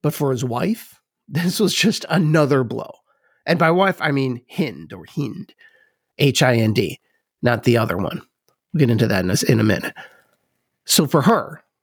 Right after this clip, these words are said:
for Hind, in addition to losing most of her family at Badr, now Abu Sufyan was adding celibacy to her list of grievances. And you will see later how this woman challenged that energy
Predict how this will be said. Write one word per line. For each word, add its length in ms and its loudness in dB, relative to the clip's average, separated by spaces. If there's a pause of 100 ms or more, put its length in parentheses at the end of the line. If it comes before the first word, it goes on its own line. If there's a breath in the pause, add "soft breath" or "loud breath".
(320)
for 180 -4
Hind, 500 -2 (600)
in 140 2
addition 360 2
to 100 0
losing 320 2
most 260 -2
of 100 -6
her 120 -2
family 600 0
at 220 -2
Badr, 380 -6 (460)
now 600 0
Abu 240 2
Sufyan 580 -2
was 140 0
adding 220 0
celibacy 800 -2
to 140 -6
her 180 -4
list 340 -6
of 120 -12
grievances. 760 -10 (920)
And 160 0
you 120 4
will 180 2
see 200 -2
later 320 2
how 220 2
this 280 0
woman 260 2
challenged 880 -4
that 400 -4 (240)
energy 580 -2